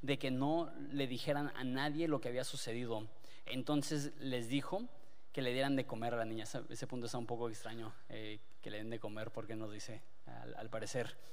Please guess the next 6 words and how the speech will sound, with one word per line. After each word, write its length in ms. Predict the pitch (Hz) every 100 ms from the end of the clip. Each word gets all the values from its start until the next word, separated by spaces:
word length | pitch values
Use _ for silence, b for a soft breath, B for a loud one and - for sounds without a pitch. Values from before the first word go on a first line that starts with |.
| -
resucitar 680 | 120 113 131 117 110 113 110 - - -
te 80 | 110
provoca 300 | 110 107 101
mucha 260 | 104 104
hambre, 240 | 101 98 101
pero 260 | 95 101